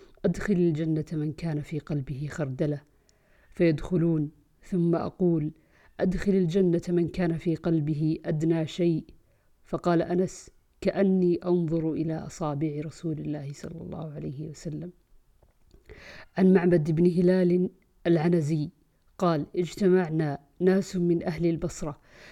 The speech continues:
فذهبنا إلى أنس بن مالك، وذهبنا معنا بثابت البناني إليه يسأله لنا عن حديث الشفاعة، فإذا هو في قصره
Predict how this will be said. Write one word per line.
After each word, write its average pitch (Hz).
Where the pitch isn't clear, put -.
فذهبنا 185
إلى 170
أنس 165
بن 156
مالك، 151
وذهبنا 160
معنا 160
بثابت 160
البناني 160
إليه 165
يسأله 190
لنا 196
عن 170
حديث 160
الشفاعة، 143
فإذا 170
هو 160
في 165
قصره -